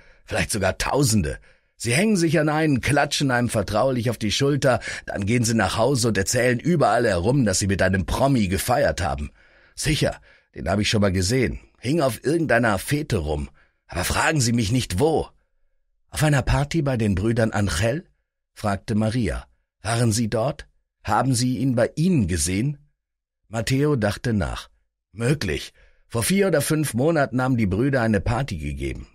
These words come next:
Ich ging hin, weil sie mir versprachen, dass sie nicht nur ihre Schwulenbande einladen würden.“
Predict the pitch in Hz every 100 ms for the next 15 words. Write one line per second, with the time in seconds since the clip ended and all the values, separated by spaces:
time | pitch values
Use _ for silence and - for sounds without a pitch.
0 | - 175 170 160 135 143 175 120 104 110
1 | 113 110 107 - 104 127 127 120 - -
2 | - 85 98 98 123 - 117 107 98 90
3 | 87 87 110 143 101 82 82 80 87 117
4 | 127 85 67 78 80 64 67